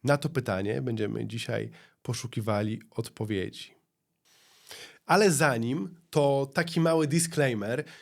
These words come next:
Chciałbym Cię teraz odesłać do wystąpienia na tedxie Roberta Weldingera, czyli dyrektora bardzo ciekawych badań naukowych prowadzonych przez Uniwersytet Harvarda.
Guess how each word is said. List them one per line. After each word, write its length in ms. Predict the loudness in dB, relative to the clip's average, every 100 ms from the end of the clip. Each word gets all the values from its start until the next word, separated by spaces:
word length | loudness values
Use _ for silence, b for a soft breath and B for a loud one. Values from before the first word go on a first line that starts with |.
| B
Chciałbym 360 | 0 2 2
Cię 80 | 0
teraz 200 | 0 0
odesłać 760 | 0 2 2 2 -2 -2 -2 0
do 260 | 2 2 2
wystąpienia 520 | -2 0 2 2 4
na 100 | 2
tedxie 680 | 0 0 0 0 0 0 -4 B B
Roberta 760 | 2 2 4 2 2 2 2 0 2
Weldingera, 920 | 6 6 4 4 4 4 2 0 -4 -4
czyli 260 | -4 -4
dyrektora 880 | 2 4 4 2 2 4 4 0 -2
bardzo 520 | 0 2 2 2 0
ciekawych 460 | 0 0 0 0 0
badań 360 | 2 2 4 2
naukowych 500 | 2 0 0 -2 -2
prowadzonych 560 | 0 2 4 2 0
przez 280 | -2 -2 -2
Uniwersytet 640 | 0 2 2 0 -2 -4
Harvarda. 760 | -2 0 4 2 2 -4 -4 -4